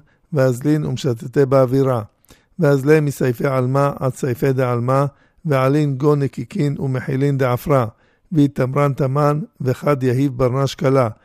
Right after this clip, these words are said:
אינון מתארין לגבי ההוא כלה. כלה דנחש, לה יתאר לגבי כלה דברנש. האח יתאר במחאה, כד מחה ברנש מחאה, יתאר כלה דנחש.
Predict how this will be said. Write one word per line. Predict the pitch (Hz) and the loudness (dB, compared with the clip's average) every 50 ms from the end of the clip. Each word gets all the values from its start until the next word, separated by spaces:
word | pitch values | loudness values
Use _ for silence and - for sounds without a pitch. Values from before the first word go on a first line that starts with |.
| _ _ _ _ _ _ | _ _ _ _ _ _
אינון | - 147 147 143 143 151 160 156 143 | -4 -2 0 2 2 2 2 2 0
מתארין | 131 127 - - 135 135 131 147 151 147 | -2 -4 -2 -2 0 0 2 2 2 2
לגבי | 135 120 117 127 127 127 147 147 147 | 0 0 0 -2 2 4 4 4 6
ההוא | 127 113 139 123 123 143 139 127 | 4 2 0 0 0 0 -2 -2
כלה. | - - 131 131 135 127 110 110 - _ _ _ _ _ _ _ - | -2 -2 0 0 0 0 -2 -4 -8 _ _ _ _ _ _ _ -4
כלה | - 175 143 151 151 | 0 4 6 6 6
דנחש, | 151 135 143 131 127 117 - - 143 139 147 151 139 - - _ _ 160 | 6 4 2 0 0 -2 -2 0 0 2 2 0 -2 -6 -12 _ _ -2
לה | 139 139 131 | 0 0 0
יתאר | 127 120 - - 147 147 | 0 -2 -2 -2 0 0
לגבי | 143 139 131 117 120 127 123 127 139 135 | 0 0 -2 -2 -2 -2 0 0 0 0
כלה | - - 131 120 135 139 143 | 0 -2 -2 0 2 2 2
דברנש. | 131 139 131 117 131 123 131 139 139 127 120 - - - _ _ _ _ _ _ _ _ _ | 2 2 2 2 0 -2 0 -2 -2 -2 -4 -4 -8 -16 _ _ _ _ _ _ _ _ _
האח | - - - - 156 156 143 - | -4 -2 0 0 0 0 0 -2
יתאר | 165 120 - - - 147 147 151 156 - - | -6 -6 -6 -2 0 0 2 2 0 -4 -2
במחאה, | 143 139 131 123 117 - - 139 127 127 127 139 147 151 143 - _ _ _ _ - - _ _ _ | -2 -2 0 0 -2 -2 -2 0 0 2 2 2 2 0 -2 -6 _ _ _ _ -20 -20 _ _ _
כד | - 185 156 156 151 | 0 2 2 2 2
מחה | 139 135 117 - 151 147 | 0 -2 -2 0 0 0
ברנש | 135 123 131 120 120 131 143 147 139 - | 0 0 -2 -2 -2 -2 -2 -2 -2 -2
מחאה, | - 127 120 - 147 135 127 131 143 147 160 262 247 196 131 139 143 - - - | -4 -4 -4 -4 -2 0 2 2 2 0 -2 -4 -10 -10 -6 -6 -6 -8 -8 -10
יתאר | 165 - - - 165 151 139 | -10 -8 -8 -2 -2 -2 -2
כלה | 135 - - 123 127 135 135 | -2 -2 -2 0 2 0 2
דנחש. | 123 135 131 135 131 - - 165 127 110 107 - - | 2 0 0 0 -4 -4 -2 -2 -2 -2 -2 -6 -14